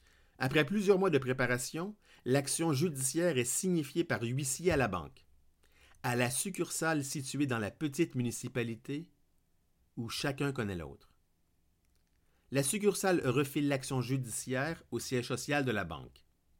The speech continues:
qui retient les services d'un gros cabinet d'avocats. Les gros canons. La peur des gens ordinaires. L'interrogatoire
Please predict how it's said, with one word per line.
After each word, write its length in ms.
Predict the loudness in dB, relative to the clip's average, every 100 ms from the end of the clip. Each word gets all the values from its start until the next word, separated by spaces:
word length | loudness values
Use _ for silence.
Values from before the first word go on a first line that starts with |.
| _ _ _ _ _ _
qui 180 | -2 2
retient 320 | 2 2 2
les 120 | 2
services 560 | 0 0 -2 2 0 0
d'un 140 | -4
gros 400 | -4 -6 0 2
cabinet 420 | 4 4 2 2 0
d'avocats. 540 | -2 -6 -8 -14 -16 _ _ _ _ _ _ _ _ _ _ _ -8
Les 180 | -6 -4
gros 300 | -2 2 4
canons. 380 | 4 2 -2 -12 -20 -20 _ _ _ _ _ _ _ _ -8
La 180 | -8 -6
peur 480 | 0 2 2 0 -6 -10
des 200 | -8 -6
gens 340 | -6 -6 -6
ordinaires. 640 | -8 -10 -12 -14 -16 -20 -20 _ _ _ _ _ _ _ _ _ _ _ _ _ _ _ _ _ _ _ _ _ _ _ -4
L'interrogatoire 880 | 0 2 2 0 -2 -2 -2 -2